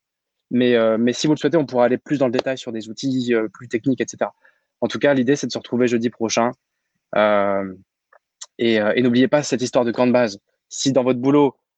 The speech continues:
ça va relativement bien, c'est juste que vous vous emmerdez ferme, mais, mais, pardon, si vous vous ennuyez ferme, ben oui, ben ok. Mais du coup, super, toute cette énergie, elle va vous servir. Euh, il n'y a pas péril en la demeure. Vous avez le temps.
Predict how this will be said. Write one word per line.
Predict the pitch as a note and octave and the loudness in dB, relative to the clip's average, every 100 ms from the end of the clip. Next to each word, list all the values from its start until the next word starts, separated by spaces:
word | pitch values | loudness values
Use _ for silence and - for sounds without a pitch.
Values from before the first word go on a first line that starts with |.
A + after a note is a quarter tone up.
| _ _ | _ _
ça | B2 | -2
va | A#2 | 0
relativement | A#2 D3 C#3 C3 C3 | 2 0 0 -2 0
bien, | B2 B2+ | 0 -2
c'est | A#2 A#2 | -2 -4
juste | G#2+ C3+ - | -2 -4 -6
que | - | -10
vous | G#2 G#2+ | -8 -6
vous | G#2+ | -2
emmerdez | A2+ A2+ G#2+ | 0 0 -2
ferme, | A2 D#3+ D#3+ A2+ | -2 0 0 0
mais, | A2 - _ - | -4 -6 _ -8
mais, | A#2 A#2+ B2 | -6 -6 -4
pardon, | A#2 A2 | -2 -4
si | G2+ - | -6 -6
vous | A#2+ | -2
vous | A#2+ | 0
ennuyez | A#2+ A#2 A#2 | 0 2 0
ferme, | - D#3 C#3 - - - - _ _ _ _ | 0 0 -2 -14 -20 -20 -20 _ _ _ _
ben | A2+ B2+ | -8 -2
oui, | D#3+ | 0
ben | A#2 | 2
ok. | C3 C3+ F3+ A2 - _ _ _ | 0 2 0 0 -6 _ _ _
Mais | G#2 | -8
du | A#2 | -8
coup, | A2+ | -4
super, | C#3 E3 F3 C3 | -4 0 0 -2
toute | A#2 | -10
cette | - | -6
énergie, | B2 A#2+ B2+ | 0 2 2
elle | B2+ | 0
va | |
vous | A#2 | 0
servir. | A#2 C3 C3+ B2 - _ _ _ A#2+ | -2 -2 -2 -4 -10 _ _ _ -16
Euh, | G2 G2 | -14 -6
il | |
n'y | A#2+ | -4
a | |
pas | A#2 C#3+ | 0 0
péril | D3 D3+ | 0 2
en | C#3+ | 2
la | A#2+ | 2
demeure. | C3+ C#3+ B2 - _ _ _ _ _ _ _ - | 2 2 0 -4 _ _ _ _ _ _ _ -20
Vous | - A2+ | -10 -4
avez | A2+ | -2
le | A#2 | -2
temps. | - | -2